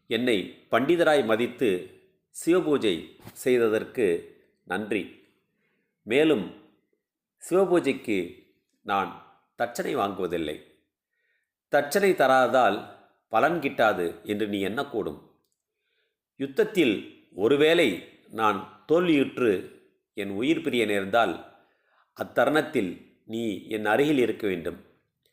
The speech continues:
இது மட்டும்தான் நான் எதிர்பார்க்கும் தட்சணை" என்றான். சகல வேதங்களையும்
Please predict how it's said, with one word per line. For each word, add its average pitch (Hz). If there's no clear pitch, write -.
இது 131
மட்டும்தான் 139
நான் 104
எதிர்பார்க்கும் 117
தட்சணை" 95
என்றான். 78
சகல 135
வேதங்களையும் 135